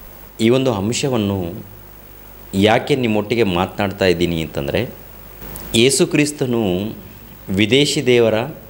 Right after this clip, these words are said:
ಪ್ರಪಂಚಕ್ಕೆ ದೇವರ ಅಂತ ಪ್ರಶ್ನೆ ಕೇಳಿದಾಗ ಕ್ರೈಸ್ತರು ತಕ್ಷಣ ಉತ್ತರ ಕೊಡ್ತಾರೆ. ಆ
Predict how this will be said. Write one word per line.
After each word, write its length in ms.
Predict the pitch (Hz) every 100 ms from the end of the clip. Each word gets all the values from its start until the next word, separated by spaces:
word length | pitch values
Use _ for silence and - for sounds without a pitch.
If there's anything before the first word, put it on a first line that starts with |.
| - - - - - - - - - - -
ಪ್ರಪಂಚಕ್ಕೆ 680 | 107 - 135 131 135 113 87
ದೇವರ 340 | 95 98 90 80 - - - - - - - - - - - - - - - - - - - -
ಅಂತ 260 | 101 147 156 147 139 - - - -
ಪ್ರಶ್ನೆ 340 | 120 117 170
ಕೇಳಿದಾಗ 480 | - 139 127 117 101 101 80 95 - - - - - - - -
ಕ್ರೈಸ್ತರು 520 | 120 143 - 175 151 151 -
ತಕ್ಷಣ 400 | 120 - 202 180 135 120 -
ಉತ್ತರ 220 | - 113
ಕೊಡ್ತಾರೆ. 460 | 107 78 - 69 - - - - - - - - - - - - - - - - - - - - -
ಆ 120 | -